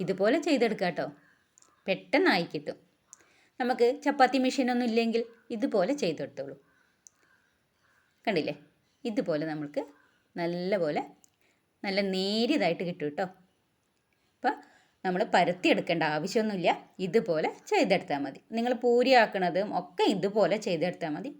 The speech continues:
വളരെ സിമ്പിളാണ് കാര്യങ്ങൾ. കണ്ടില്ലേ, ഇതുപോലെ നമുക്ക് ചെയ്തെടുക്കാം. അപ്പം ഞാനെല്ലാം ചെയ്തെടുക്കണ്ട് കേട്ടോ. ഈ വാഴയുടെ ഒരു ഭാഗത്ത് തന്നെ വെച്ചാൽ മതി, നമുക്ക് ആവശ്യത്തിനുള്ളത് ചെയ്തെടുക്കാം. അപ്പോൾ ഈ ചെറിയ ഇലയിൽ ഞാൻ നാലെണ്ണമാണ് ആക്കിയിട്ടുള്ളത്.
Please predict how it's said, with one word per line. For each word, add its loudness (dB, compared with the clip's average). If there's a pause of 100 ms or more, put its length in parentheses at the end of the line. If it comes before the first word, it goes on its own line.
(100)
വളരെ 2
സിമ്പിളാണ് -2
കാര്യങ്ങൾ. -10 (240)
കണ്ടില്ലേ, -2 (1900)
ഇതുപോലെ -2
നമുക്ക് -12 (240)
ചെയ്തെടുക്കാം. -4 (640)
അപ്പം -6
ഞാനെല്ലാം 0 (260)
ചെയ്തെടുക്കണ്ട് 0
കേട്ടോ. -8 (460)
ഈ 0
വാഴയുടെ 6
ഒരു 2
ഭാഗത്ത് 4
തന്നെ 0
വെച്ചാൽ -4
മതി, -8 (840)
നമുക്ക് -4
ആവശ്യത്തിനുള്ളത് -4 (320)
ചെയ്തെടുക്കാം. -6
അപ്പോൾ -2
ഈ -2 (100)
ചെറിയ 4
ഇലയിൽ 2 (160)
ഞാൻ -2 (100)
നാലെണ്ണമാണ് -2 (280)
ആക്കിയിട്ടുള്ളത്. -8